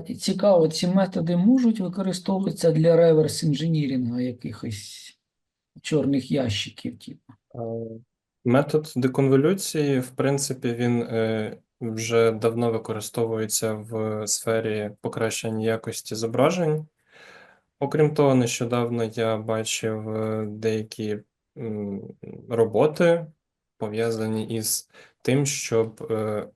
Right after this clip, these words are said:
Speaker 2: роздеблюрювати, е, відео за допомогою цього методу.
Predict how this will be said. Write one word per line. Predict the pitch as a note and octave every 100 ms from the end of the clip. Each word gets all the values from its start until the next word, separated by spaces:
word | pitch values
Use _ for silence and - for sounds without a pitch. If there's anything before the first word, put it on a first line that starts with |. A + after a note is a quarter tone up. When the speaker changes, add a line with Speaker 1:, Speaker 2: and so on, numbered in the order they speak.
| _
Speaker 2:
роздеблюрювати, | A2+ A#2+ A#2 A2 A2+ A2 G#2+ C#3 D3+ B2+ A#2 - A2+ A2 G#2 G#2+ _ -
е, | G#2 G#2 G#2 G2+ G#2 G#2+ A2+ A2+ A#2
відео | G#2+ C3 D3+ D#3 D#3 D#3 - _
за | A#2 A2+
допомогою | B2 B2+ A2+ A#2+ A#2+ G#2+
цього | - A2+ G#2+
методу. | G#2 G2+ G#2 G#2+ A#2+